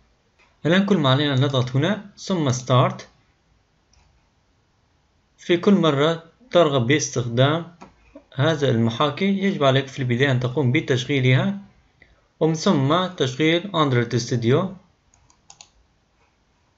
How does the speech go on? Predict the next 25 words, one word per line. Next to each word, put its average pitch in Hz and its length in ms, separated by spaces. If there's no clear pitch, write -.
عندما 139 300
تقوم 147 360
بتشغيلها، 151 920
طبعا 127 160
حاليا 131 320
لم 131 180
يتم 123 220
تشغيلها، 123 680
في 135 140
حال 151 240
لم 156 160
يتم 147 220
تشغيلها 151 720
لن 180 480
تتمكن 151 460
من 143 160
إيجادها 135 500
هنا. 110 380
كما 120 120
تشاهد 131 440
no 147 140
devices، 127 560
ولكن 185 280
عندما 147 320
يشتغل 147 540